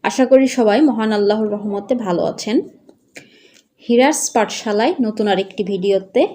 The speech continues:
আপনাদের সবাইকে স্বাগত। আজকে আমাদের এই ক্লাসটি মূলত গ্রামার ভিত্তিক ক্লাস, অর্থাৎ বেফাকুল মাদারিসিল আরাবিয়া বাংলাদেশ কর্তৃক প্রকাশিত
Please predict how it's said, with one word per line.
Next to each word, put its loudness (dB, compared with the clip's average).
আপনাদের -6
সবাইকে -6
স্বাগত। -6
আজকে -2
আমাদের 4
এই 6
ক্লাসটি -4
মূলত 0
গ্রামার 0
ভিত্তিক -2
ক্লাস, -2
অর্থাৎ 4
বেফাকুল 6
মাদারিসিল 4
আরাবিয়া 0
বাংলাদেশ -2
কর্তৃক -2
প্রকাশিত 0